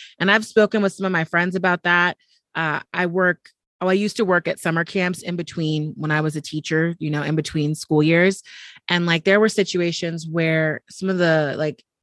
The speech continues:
college girls that I worked with told me about situations where, like,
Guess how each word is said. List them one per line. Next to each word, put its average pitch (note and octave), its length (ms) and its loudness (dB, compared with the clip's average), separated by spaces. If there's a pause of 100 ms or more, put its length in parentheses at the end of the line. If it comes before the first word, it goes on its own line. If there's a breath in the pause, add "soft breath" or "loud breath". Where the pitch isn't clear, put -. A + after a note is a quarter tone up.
(160)
college E3+ 420 4
girls F#3+ 360 4
that F#3 120 2
I F#3 120 4
worked G3 280 0
with A3 220 2 (280 loud breath)
told F#3+ 200 -2
me F#3+ 140 0
about F3 280 0
situations F3 800 -2
where, E3 180 0
like, D#3+ 380 -4